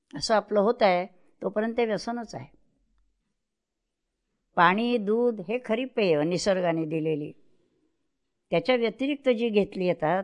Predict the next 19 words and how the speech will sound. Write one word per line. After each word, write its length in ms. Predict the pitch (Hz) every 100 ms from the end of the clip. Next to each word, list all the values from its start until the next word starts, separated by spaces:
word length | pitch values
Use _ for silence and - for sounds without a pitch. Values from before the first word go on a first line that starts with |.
| 180
आणि 160 | 190
जो 180 | 180 220
त्याच्या 360 | 233 208 214 208
अधीन 320 | 180 220 277
होतो, 560 | 208 170 170 151 175 - _ _ _ _ _ _ _ _ -
असा 200 | 160 220
व्यसनी 440 | 208 202 - 269 294
मनुष्य 680 | 233 180 143 - 165 190 233 - _ _ -
हा 80 | 208
काय 240 | 214 233
लोकाला 400 | 220 196 190 190
सांगणार 440 | 175 160 156 151 156 165 _
किंवा 140 | 180 175
काय 240 | 165 165
करणार? 360 | - 143 135 139 _ _ _ _ _ _ _ _ _ _
तो 40 | 196
कोणत्याही 440 | - 175 175 277
प्रकारचं 520 | 277 190 180 175 180
व्यसन 300 | 156 151 170